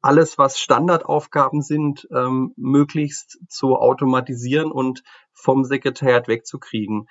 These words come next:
Ähm, gar nicht mit dem Hintergrund, dass man nicht mehr mit dem Kunden in Kontakt sein will, sondern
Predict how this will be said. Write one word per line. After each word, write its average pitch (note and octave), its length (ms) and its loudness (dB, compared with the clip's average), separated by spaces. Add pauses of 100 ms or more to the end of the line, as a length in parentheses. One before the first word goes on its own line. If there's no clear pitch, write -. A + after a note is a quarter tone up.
(240)
Ähm, A#2+ 160 2
gar C3 180 2
nicht E3+ 180 -2
mit D#3+ 140 -6
dem D3+ 140 -2
Hintergrund, D#3+ 460 -2
dass C#3 120 -6
man C#3+ 140 -4
nicht C#3+ 180 -6
mehr C#3+ 80 -4
mit C3+ 100 -8
dem C3 120 -6
Kunden C#3+ 220 -4
in C3 60 -4
Kontakt C3 400 -4
sein D#3 220 -4
will, D3+ 120 -4
sondern C3+ 280 -2